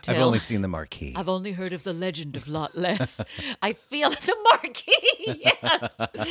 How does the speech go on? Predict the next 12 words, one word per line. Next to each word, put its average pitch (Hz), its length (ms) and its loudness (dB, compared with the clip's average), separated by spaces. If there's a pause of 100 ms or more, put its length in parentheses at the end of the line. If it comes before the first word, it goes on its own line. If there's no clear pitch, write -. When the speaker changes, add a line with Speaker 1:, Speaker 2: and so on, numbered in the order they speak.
(580)
Speaker 2:
I, 277 420 2 (720)
I, 240 180 4
I 247 80 4
assume 370 520 -4
it's 381 140 -8
kinda 349 340 -4
like 330 300 -4
that. 320 360 0
It's 254 220 -4
like 226 400 0 (100)
<laughs> - 400 2
everything. 226 640 -2